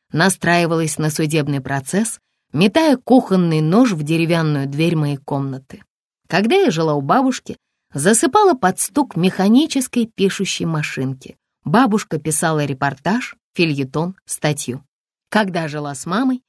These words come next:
засыпала под звук метания ножа в дверь. Жаль, тогда не было в свободной продаже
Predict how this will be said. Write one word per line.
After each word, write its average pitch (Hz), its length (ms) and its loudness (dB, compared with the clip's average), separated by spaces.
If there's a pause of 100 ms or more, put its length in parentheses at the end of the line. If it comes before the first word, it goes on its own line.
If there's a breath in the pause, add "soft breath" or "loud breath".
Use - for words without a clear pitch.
(300)
засыпала 330 640 2
под 247 220 4
звук 202 320 2
метания 175 540 2
ножа 156 360 2
в 143 60 -6
дверь. 143 400 -2 (520)
Жаль, 190 320 4
тогда 147 320 -2
не 156 200 0
было 147 200 0
в 139 60 -8
свободной 147 560 0
продаже 170 540 -2